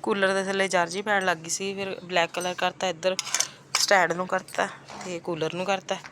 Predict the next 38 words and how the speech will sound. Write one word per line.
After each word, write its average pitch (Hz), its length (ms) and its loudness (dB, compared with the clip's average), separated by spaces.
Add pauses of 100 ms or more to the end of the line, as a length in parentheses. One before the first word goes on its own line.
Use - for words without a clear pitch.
(520)
ਬਸ 196 180 4
ਇਹ 208 120 4
ਕੂਲਰ 185 260 2
ਆਪਾਂ 185 220 2
ਥੱਲੇ 180 240 0
ਲਾ 156 180 -4
ਦੇਣਾ 165 240 -4 (2250)
ਤੇ 196 200 -14 (300)
ਥੱਲੇ 196 200 4
ਰੱਖਾਂਗੇ 165 400 -4
ਇਹਨੂੰ। 185 160 -8 (1080)
ਜਾਲੀ 175 300 0
ਜੂਣੀਆਂ 185 360 -6 (260)
ਸਾਫ਼ - 340 -2
ਕਰਕੇ, 175 340 -4
ਇਸ 202 140 0
ਕਾ-, - 140 -2
ਸਾਫ਼ 196 360 2
ਤਾਂ 214 100 4
ਕਰਤੇ, 190 280 0
ਬਸ 190 220 2 (420)
ਪਾਣੀ 185 200 4
ਵੀ 185 80 2
ਇਹਦਾ 190 80 2
ਸੁਕਾਤਾ। 208 380 4
ਹੁਣ 196 140 2
ਤਾਂ 196 100 0
ਠੰਡ 185 280 2
ਹੋ 220 160 2
ਗਈ 185 100 -8
ਨਾ, 220 120 -2 (560)
ਬਸ 196 160 4
ਹੁਣ 190 80 -2
ਥੱਲੇ 170 240 -6
ਲਾ 147 160 -8
ਦੇਣਾ 160 160 -6
ਆਪਾਂ 170 200 -12
ਨੇ, 147 100 -10